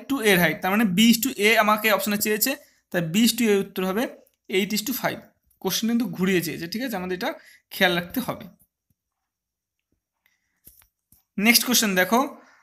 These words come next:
আহ, "Which of the following is also called Mars gas?" কোনটা মা-, কোনটাকে মার্স গ্যাস বলা হয়? আমরা জানি মিথেনকে মার্স গ্যাস বলা হয়। নেক্সট কোশ্চেন যাব, "A man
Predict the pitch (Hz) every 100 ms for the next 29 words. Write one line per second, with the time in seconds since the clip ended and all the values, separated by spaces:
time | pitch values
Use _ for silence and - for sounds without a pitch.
0 | _ 180 185 185 185 185 - _ _ _
1 | _ _ _ _ - - - - - -
2 | 262 262 247 247 220 226 247 233 240 202
3 | 190 208 254 254 - - - _ 214 214
4 | 226 226 - 185 202 202 151 135 - -
5 | _ _ 226 233 269 233 220 208 220 226
6 | 247 240 220 214 208 233 233 240 - _
7 | 175 185 208 208 190 196 196 269 - -
8 | _ - 208 208 208 202 208 202 196 202
9 | - _ - _ 208 233 - 220 214 180
10 | 175 214 - - _ _ _ 175 170 165
11 | 180 175